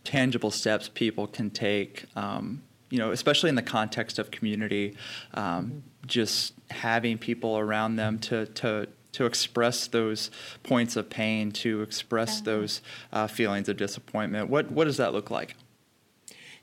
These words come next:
Speaker 2: Yeah, you know, the psalm that I like to point people to, 'cause I feel like it's pretty clear in the structure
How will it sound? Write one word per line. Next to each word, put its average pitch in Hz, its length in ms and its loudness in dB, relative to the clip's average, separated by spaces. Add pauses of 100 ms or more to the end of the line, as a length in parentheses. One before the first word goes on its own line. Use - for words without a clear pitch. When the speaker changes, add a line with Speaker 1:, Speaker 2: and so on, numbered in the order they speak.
Speaker 2:
Yeah, 202 180 2
you 185 140 0
know, 190 280 0
the 190 120 0
psalm 254 300 2
that 247 100 4
I 196 120 4
like 175 220 2
to 180 80 -2
point 160 260 -4
people 156 240 -4
to, 139 560 0
'cause 139 200 -4
I 139 80 0
feel 147 180 0
like 143 160 2
it's 139 140 -6
pretty 170 320 2
clear 160 500 4
in 156 140 0
the 131 60 -2
structure 123 760 -4